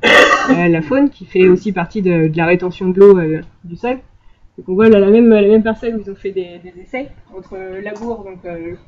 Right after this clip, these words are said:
je retourne la terre sur trente centimètres, et puis, euh, des techniques culturelles simplifiées où, où je vais travailler les dix premiers centimètres et, euh, et du semis direct. Ben, là on voit qu'il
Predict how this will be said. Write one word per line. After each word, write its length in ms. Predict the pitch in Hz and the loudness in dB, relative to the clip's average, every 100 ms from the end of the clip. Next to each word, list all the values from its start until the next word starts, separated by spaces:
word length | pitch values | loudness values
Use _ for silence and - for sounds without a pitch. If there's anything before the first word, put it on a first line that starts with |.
| _ | _
je 80 | 185 | -18
retourne 280 | 190 214 214 | -14 -8 -8
la 100 | 196 | -6
terre 180 | 220 | -10
sur 160 | 214 180 | -12 -18
trente 200 | - 190 | -20 -18
centimètres, 540 | 190 - 196 202 - - _ _ _ | -18 -16 -14 -14 -16 -20 _ _ _
et 80 | 175 | -18
puis, 260 | 175 202 202 | -18 -12 -10
euh, 120 | 180 | -8
des 120 | 175 | -12
techniques 340 | 185 214 214 214 | -16 -12 -10 -10
culturelles 320 | - 202 196 | -14 -16 -14
simplifiées 520 | 196 190 _ 220 220 | -16 -20 _ -10 -10
où, 420 | 202 180 175 175 - _ | -10 -12 -10 -12 -14 _
où 40 | 180 | -12
je 80 | 175 | -8
vais 80 | |
travailler 420 | 180 190 190 202 202 | -6 -6 -4 -2 -2
les 100 | 180 | -4
dix 120 | 180 | -10
premiers 260 | - 202 | -6 -4
centimètres 560 | 196 196 202 208 208 - | -4 -8 -6 -4 -4 -8
et, 140 | 165 | -18
euh, 80 | 160 151 160 - _ _ _ | -18 -20 -20 -20 _ _ _
et 80 | 180 | -18
du 120 | 175 | -16
semis 260 | 175 196 190 | -14 -12 -10
direct. 320 | 180 226 262 - _ _ _ 180 | -8 -8 -8 -16 _ _ _ -12
Ben, 380 | 170 165 170 170 - | -12 -10 -12 -14 -18
là 140 | 196 220 | -12 -10
on 80 | 185 | -8
voit 180 | 214 | -10
qu'il 400 | 220 196 180 175 | -10 -10 -10 -10